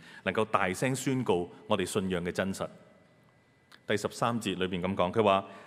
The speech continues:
「但我們既有，既然有同一位靈而來的信心，正如經上，經上記着，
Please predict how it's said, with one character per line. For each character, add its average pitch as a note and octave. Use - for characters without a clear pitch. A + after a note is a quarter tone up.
「但 D3
我 G3
們 D3+
既 F3
有， D3+
既 F#3
然 A#2
有 C3+
同 G#2+
一 D3
位 C#3
靈 F2+
而 F#2
來 E2
的 -
信 G#2
心， G#2
正 A#2
如 F2
經 C3+
上， A2
經 F3+
上 F#2+
記 F#2+
着， E2+